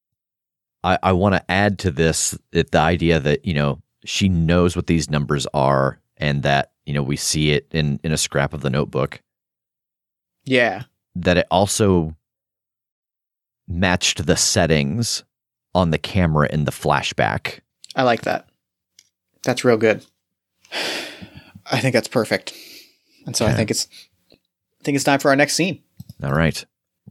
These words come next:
Speaker 2: Uh, we've got a one. Uh, so our, our number is a one.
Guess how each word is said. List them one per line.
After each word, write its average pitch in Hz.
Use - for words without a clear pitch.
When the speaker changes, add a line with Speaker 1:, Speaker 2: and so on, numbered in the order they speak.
Speaker 2:
Uh, 127
we've 135
got 131
a 113
one. 131
Uh, 127
so 139
our, 123
our 120
number 160
is 143
a 131
one. 113